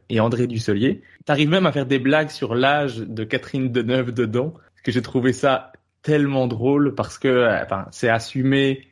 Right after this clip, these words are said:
la différence d'âge entre les personnages et tout ça, je veux dire. Mais tout le film est très, très, très beau aussi. Tout, encore plus drôle, mais il y a aussi du drame. Donc on passe du rire aux larmes à plusieurs moments.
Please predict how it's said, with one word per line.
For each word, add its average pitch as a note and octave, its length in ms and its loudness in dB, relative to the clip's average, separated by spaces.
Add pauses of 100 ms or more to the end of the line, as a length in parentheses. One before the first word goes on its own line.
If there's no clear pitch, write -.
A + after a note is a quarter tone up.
(180)
la A#2 120 0
différence A#2+ 420 0
d'âge B2 200 0
entre B2 160 -6
les A#2+ 80 2
personnages A#2+ 440 -2
et A#2 60 -2
tout A#2+ 100 -4
ça, C3 200 0
je A2+ 80 -4
veux A#2 80 -2
dire. A#2 160 0 (280)
Mais A2+ 180 0
tout G#3 140 4
le E3 120 6
film D#3 260 0
est A#2 120 0
très, - 240 -2
très, - 180 -4
très - 240 -2
beau B2+ 180 2
aussi. B2 360 0 (320)
Tout, - 100 -8
encore - 460 0
plus D3 140 2
drôle, E3 580 2
mais B2+ 140 2
il A#2+ 60 2
y - 20 4
a B2 60 6
aussi A#2+ 280 -2
du C#3+ 100 0
drame. D3 400 2 (260)
Donc A2 100 -6
on A#2 80 -2
passe B2+ 240 0
du B2+ 140 -4
rire C3 260 2
aux C3 80 4
larmes C3+ 240 2
à A#2 60 0
plusieurs B2+ 340 0
moments. C3+ 380 0